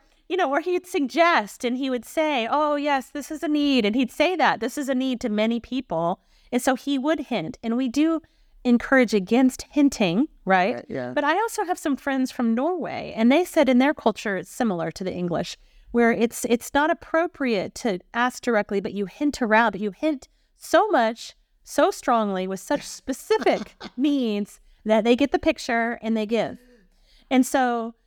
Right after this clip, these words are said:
Speaker 1: yes, it's okay to hint in that culture, in that circumstance with a person from that culture, but do not believe that George Mueller didn't ask, 'cause he was asking constantly,
Speaker 2: Yeah, and
Speaker 1: but in his cultural
Speaker 2: Yeah, and this was in the eighteen hundreds.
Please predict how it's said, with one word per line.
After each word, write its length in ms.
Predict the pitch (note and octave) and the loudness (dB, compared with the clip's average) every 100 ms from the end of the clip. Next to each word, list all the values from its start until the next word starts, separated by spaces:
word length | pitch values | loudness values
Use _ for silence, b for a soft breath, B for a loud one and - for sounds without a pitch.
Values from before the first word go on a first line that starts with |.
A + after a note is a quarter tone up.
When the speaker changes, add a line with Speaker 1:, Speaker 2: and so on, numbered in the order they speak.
| _ G#3+ | _ 0
Speaker 1:
yes, 600 | B3+ E4+ G4+ _ - - _ | 2 4 0 _ -20 -20 _
it's 180 | C4+ - | -4 -2
okay 800 | C#4+ C#4+ - C#4+ C4+ A#3+ A#3 B3+ - | 0 0 0 -2 0 -2 -4 -6 -12
to 140 | - B3 | -6 -6
hint 400 | - A#3+ A3+ - _ | -4 -2 -2 -4 _
in 200 | A3+ A#3 | -2 0
that 180 | A#3+ - | 0 -6
culture, 500 | - A3 - A#3 G#3+ | -6 -6 -4 -4 -4
in 140 | G3 | -2
that 200 | G3+ - | -4 -4
circumstance 840 | - D4 - B3 - G3 F3+ F3 - | -6 -6 -2 -2 -2 -6 -6 -8 -6
with 160 | F3+ - | -6 -6
a 80 | |
person 440 | - - A3 - A3+ | -10 0 0 2 2
from 180 | G#3+ F#3+ | 2 2
that 180 | D#3+ | 0
culture, 520 | - D#3+ - E3+ D3+ - _ _ _ - | -2 -4 -2 -2 -2 -6 _ _ _ -4
but 320 | G3 A3+ F#3+ | 0 0 0
do 200 | A#3+ D4+ | -2 0
not 260 | F4 D4 F#3 | 2 0 0
believe 380 | G3 F3+ E3 E3+ | -4 -4 -4 -4
that 160 | D3+ | -4
George 280 | G#3 G#3 F#3+ | -2 -2 -4
Mueller 360 | G3 G3 F#3 E3 | -4 -2 -2 -2
didn't 220 | F#3+ D#3+ | -2 -2
ask, 380 | D#3 - - - | -4 -4 -10 -4
'cause 200 | G3 - | -4 0
he 100 | A#3+ | 0
was 120 | A3 | 2
asking 480 | G3 F#3 - F3+ F3 | 0 0 -2 -6 -6
constantly, 840 | - C4 F4 - - - - F#3 - _ _ | 0 4 4 0 -6 -6 -6 -8 -14 _ _
Speaker 2:
Yeah, 300 | F3 F3 C#3 | 2 2 0
and 160 | - E3 | -6 -2
Speaker 1:
but 180 | C4 A3 | 0 0
in 140 | A#3 | -4
his 320 | G#3 G#3+ G3 | -4 -6 -8
cultural 480 | - G3 F3 - E3+ | -6 -4 -4 -4 0
Speaker 2:
Yeah, 200 | E3+ F#3+ D3+ | 2 2 0
and 120 | F#3+ | -2
this 120 | D#4+ | -4
was 120 | F3+ | -4
in 60 | D3+ | -6
the 80 | D3 | -2
eighteen 340 | D#3 D3 C#3 | -2 0 0
hundreds. 500 | B2 C#3+ B2+ - - | 2 0 -2 -6 -10